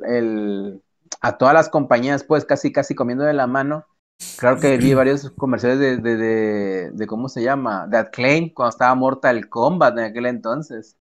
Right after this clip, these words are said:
Speaker 1: Muchas compañías, pues, ahí lanzaban sus productos.
Speaker 2: Sí.
Speaker 1: Eh, y bueno, y aquí, pues, hizo falta esa, esa cuestión. Ahí ya no,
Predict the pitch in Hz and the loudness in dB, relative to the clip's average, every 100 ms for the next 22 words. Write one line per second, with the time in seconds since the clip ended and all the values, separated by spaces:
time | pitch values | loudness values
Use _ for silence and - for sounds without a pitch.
0 | _ _ _ - 127 151 175 175 135 123 | _ _ _ -8 -4 -2 0 0 2 2
1 | 147 143 - 139 139 135 131 127 - 117 | 2 -2 -2 -6 -4 -4 -6 -8 -14 -10
2 | 107 110 117 113 117 - 110 113 117 120 | -8 -4 -4 -4 -10 -8 -6 -4 -4 -6
3 | 117 _ - _ - - 110 123 123 120 | -8 _ -20 _ -16 -12 -2 2 4 4
4 | 120 117 107 92 - _ _ 147 135 180 | 4 2 0 -2 -6 _ _ 0 4 6
5 | 165 143 - 147 175 - 156 165 151 139 | 6 4 2 2 0 0 0 0 4 4
6 | 135 131 135 123 107 104 - 127 113 98 | 4 4 2 2 0 -4 -2 -2 -2 -2
7 | 143 131 107 - 131 131 113 87 - - | -4 -4 -4 -4 0 0 0 -6 -18 -12
8 | 107 104 107 104 107 107 101 92 87 _ | -10 -6 -4 -4 -6 -6 -6 -8 -14 _